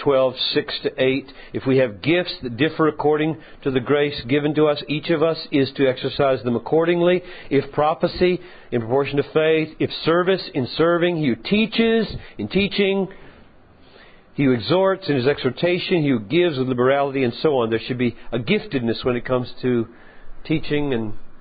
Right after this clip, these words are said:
and, uh, leading. He who leads. Or Acts twenty twenty-eight, "Be on guard for yourselves and for all the flock among which the Holy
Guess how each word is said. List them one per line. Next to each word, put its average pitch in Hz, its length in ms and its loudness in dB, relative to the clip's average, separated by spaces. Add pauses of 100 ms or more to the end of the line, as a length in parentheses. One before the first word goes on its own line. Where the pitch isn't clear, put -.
(320)
and, 107 360 -6
uh, 107 240 0 (260)
leading. 160 720 0
He 131 140 -6
who 98 120 -4
leads. 147 580 -4 (840)
Or 135 140 0
Acts 160 280 -2 (100)
twenty 196 240 2
twenty-eight, 175 580 0 (520)
"Be 156 140 0
on 196 180 0
guard 196 340 2
for 202 80 2
yourselves 190 500 2
and 170 120 -2
for 165 160 0
all 175 200 4
the 175 80 -2
flock 175 320 0
among 170 220 0
which 170 220 2
the 156 100 0
Holy 156 240 0